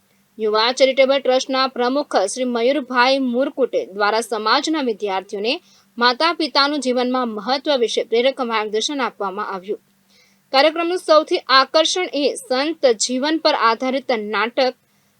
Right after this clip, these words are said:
સંત મહિમા હતું અને સમાજના યુવા તેમજ વરિષ્ઠ કાર્યકર્તાઓએ સંત ગોરા કુંભારના જીવન પ્રસંગને મંચ પર નાટક રૂપે પ્રસ્તુત કર્યું હતું.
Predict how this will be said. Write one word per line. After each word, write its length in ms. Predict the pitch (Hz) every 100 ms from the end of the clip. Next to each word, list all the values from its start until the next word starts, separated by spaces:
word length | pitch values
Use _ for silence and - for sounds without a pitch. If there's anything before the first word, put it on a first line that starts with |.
| -
સંત 480 | - 285 330 320
મહિમા 420 | 254 240 240 285 233
હતું 300 | 196 - - _ _
અને 180 | 185 185
સમાજના 580 | 196 190 196 254 294 311
યુવા 320 | 277 269 320
તેમજ 380 | 392 262 233 214 196
વરિષ્ઠ 400 | 196 254 - 294 247
કાર્યકર્તાઓએ 760 | 214 208 190 180 180 185 233 349 _ _ _
સંત 460 | - 277 320 349 247 190
ગોરા 400 | 208 262 294 359
કુંભારના 800 | - 277 247 240 240 285 262 269
જીવન 360 | 254 240 247 247
પ્રસંગને 500 | 226 202 277 302 214
મંચ 360 | 214 254 294 -
પર 140 | 202
નાટક 480 | 202 226 240 311 -
રૂપે 220 | 247 247
પ્રસ્તુત 400 | 277 240 220 - -
કર્યું 300 | 208 190 196
હતું. 200 | 202 247